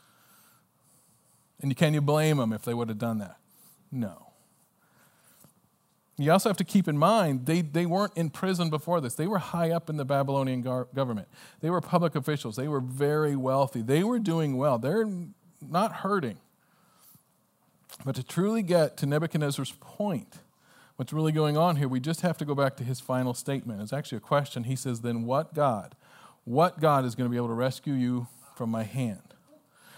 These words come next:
The statement recognize, this statement from a king, he's a tyrant, he recognizes no God but himself.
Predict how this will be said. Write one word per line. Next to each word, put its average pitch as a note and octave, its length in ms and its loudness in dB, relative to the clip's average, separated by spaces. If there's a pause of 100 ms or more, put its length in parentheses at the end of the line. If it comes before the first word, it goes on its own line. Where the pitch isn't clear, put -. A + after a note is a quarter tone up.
(120)
The C#3 60 0
statement F#3 420 2
recognize, D#3 600 0
this D#3+ 180 2
statement G3+ 320 2
from E3+ 140 2
a C#3+ 40 -4
king, E3+ 340 0
he's C3+ 120 0
a C3 80 0
tyrant, F#3 440 -2
he C#3+ 100 -2
recognizes C#3+ 800 -2
no C3+ 160 -2
God B2+ 320 2
but A#2 160 -4
himself. A2 580 -8